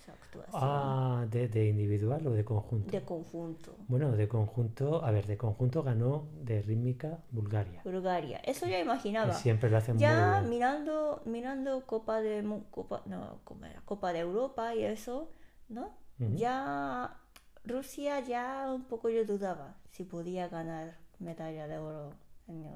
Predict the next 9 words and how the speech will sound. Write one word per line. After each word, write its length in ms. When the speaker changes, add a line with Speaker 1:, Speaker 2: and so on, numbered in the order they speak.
Speaker 1:
en 160
Tokio. 320
Sí 100
Speaker 2:
Ujú. 60
Speaker 1:
que 100
Bulgaria 540
hacía 240
mejor 380
ecu-, 220